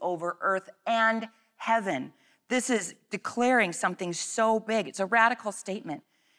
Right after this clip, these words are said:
And one of the scholars I read said, actually, under Roman law, this would absolutely have been considered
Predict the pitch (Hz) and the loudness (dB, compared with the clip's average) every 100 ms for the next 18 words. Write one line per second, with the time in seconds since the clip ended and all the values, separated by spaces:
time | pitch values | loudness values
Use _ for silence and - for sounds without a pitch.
0 | - 202 220 233 233 - 196 214 208 190 | -6 -2 0 -2 -4 -4 -2 -2 -2 -4
1 | 185 180 190 - 180 - 202 214 - 214 | -2 -2 -4 -4 -4 -2 -2 -2 -4 -4
2 | - 214 214 180 185 196 254 277 202 220 | -2 -2 -2 0 0 0 0 0 2 2
3 | 269 - _ 254 - 247 - 202 214 - | 0 -8 _ -4 -2 -4 -2 2 0 0
4 | 233 220 202 214 190 175 196 185 175 175 | -6 -6 -4 -4 -4 -4 -6 -6 -6 -4
5 | 196 190 190 | -2 0 0